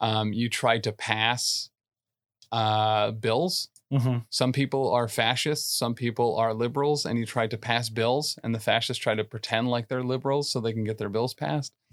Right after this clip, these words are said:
Speaker 1: and you try to snook out who the, the fascists are, and one person is a secret Hitler.
Speaker 2: Wow.
Speaker 1: Yeah.
Speaker 2: Okay.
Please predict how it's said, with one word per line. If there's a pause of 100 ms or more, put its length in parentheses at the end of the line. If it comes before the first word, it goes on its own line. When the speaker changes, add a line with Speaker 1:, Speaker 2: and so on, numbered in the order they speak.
(120)
Speaker 1:
and
you
try
to
snook
out (460)
who
the,
the
fascists
are, (340)
and
one
person
is
a
secret
Hitler. (1040)
Speaker 2:
Wow.
Speaker 1:
Yeah.
Speaker 2:
Okay.